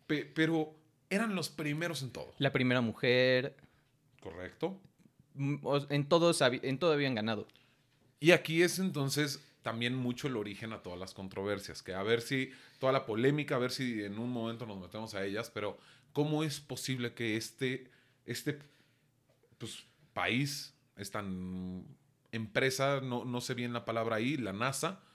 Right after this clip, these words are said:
Speaker 2: Ajá. Pues
Speaker 1: L-
Speaker 2: órgano gubernamental,
Speaker 1: Pues
Speaker 2: sí.
Speaker 1: sí, que en ese mom-,
Speaker 2: ¿Qué
Speaker 1: y sigue
Speaker 2: signifi-,
Speaker 1: siendo
Speaker 2: qué
Speaker 1: amarrado al gobierno.
Speaker 2: Ah, ¿qué es, qué significa nasa, para empezar?
Speaker 1: nasa es National
Speaker 2: Aerospace,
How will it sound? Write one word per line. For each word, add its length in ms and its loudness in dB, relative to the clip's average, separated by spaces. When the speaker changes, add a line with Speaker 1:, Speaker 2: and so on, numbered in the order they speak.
Speaker 2:
Ajá. 320 -4
Pues 140 0
Speaker 1:
L- 80 10
Speaker 2:
órgano 580 6
gubernamental, 760 4
Speaker 1:
Pues 140 -2
Speaker 2:
sí. 80 0
Speaker 1:
sí, 220 -8
que 80 -2
en 100 -2
ese 140 -4
mom-, 500 -6
Speaker 2:
¿Qué 80 4
Speaker 1:
y 40 10
sigue 240 6
Speaker 2:
signifi-, 120 0
Speaker 1:
siendo 720 0
Speaker 2:
qué 260 8
Speaker 1:
amarrado 380 -4
al 80 -4
gobierno. 400 -4
Speaker 2:
Ah, 280 -2
¿qué 200 6
es, 240 -4
qué 100 2
significa 360 0
nasa, 280 0
para 120 -4
empezar? 320 -4
Speaker 1:
nasa 680 -2
es 560 0
National 1080 -2
Speaker 2:
Aerospace, 1120 2